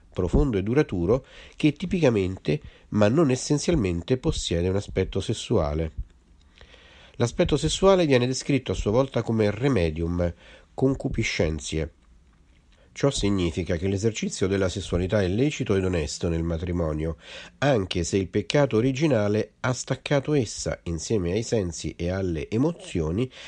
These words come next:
dal controllo completo della ragione, e perciò l'ha disordinata.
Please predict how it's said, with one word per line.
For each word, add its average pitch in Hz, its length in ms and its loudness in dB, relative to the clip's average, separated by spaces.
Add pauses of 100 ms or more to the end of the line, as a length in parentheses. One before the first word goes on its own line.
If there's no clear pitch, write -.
(140)
dal 139 180 4
controllo 160 460 0
completo 156 440 0
della 98 220 2
ragione, 98 500 0 (380)
e 117 140 -6
perciò 147 340 0
l'ha 120 200 4
disordinata. 101 1080 0